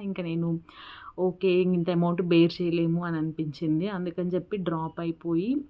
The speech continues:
వన్ మంత్ అక్కడికి వెళ్ళాను. చాలా నచ్చింది కాలేజ్, స్టడీస్ కూడా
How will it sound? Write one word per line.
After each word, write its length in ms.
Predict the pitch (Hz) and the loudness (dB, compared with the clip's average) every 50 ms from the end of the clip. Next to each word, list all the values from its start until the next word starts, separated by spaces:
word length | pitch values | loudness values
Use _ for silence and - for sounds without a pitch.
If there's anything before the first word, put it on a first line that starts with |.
| _ - 175 | _ -4 -2
వన్ 180 | 175 170 175 | 0 2 2
మంత్ 240 | 180 175 180 185 220 | 2 2 2 2 0
అక్కడికి 340 | 202 - 196 185 190 - 175 | 0 0 0 0 2 2 2
వెళ్ళాను. 300 | 160 160 170 170 165 180 | 2 2 2 2 0 -4
చాలా 420 | 175 - - 180 160 160 165 170 | -4 -4 -4 -4 -2 -2 -2 -2
నచ్చింది 400 | 185 185 175 175 - 180 180 170 | -2 -4 -4 -4 -6 -6 -6 -4
కాలేజ్, 400 | 170 165 156 156 165 151 165 190 | -4 -6 -4 -4 -4 -2 -2 -2
స్టడీస్ 340 | 185 - 180 165 156 165 160 | -2 -2 -4 -4 -4 -4 -6
కూడా 160 | - 180 185 | -6 -8 -8